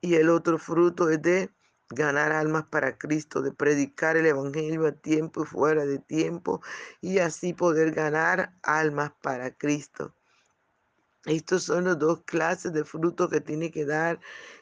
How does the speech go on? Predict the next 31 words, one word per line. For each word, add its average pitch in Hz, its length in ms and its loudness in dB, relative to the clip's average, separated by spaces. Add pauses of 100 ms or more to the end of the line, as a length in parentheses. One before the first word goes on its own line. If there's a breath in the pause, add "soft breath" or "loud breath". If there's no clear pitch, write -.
el 165 180 4
árbol 151 340 0
bueno, 165 600 0
el 147 180 -6
cristiano, 165 760 0
el 147 120 2
hombre 185 400 4
y 170 40 2
la 151 120 2
mujer 151 760 -2
de 135 240 -4
Dios. 139 520 -2 (540 loud breath)
Aleluya. 165 760 0 (100)
Cuando 139 340 -4
usted 190 420 0
como 180 300 2
hombre 196 240 2
y 190 60 4
mujer 175 380 2
de 185 160 -2
Dios 170 280 2
dé 156 140 2
esos 175 220 -4
frutos, 170 480 0 (300 loud breath)
la 160 180 -2
gente, 175 640 0 (540 soft breath)
¿qué 185 160 2
va 175 100 6
a 185 40 4
hacer? 180 360 0
Va, 147 240 0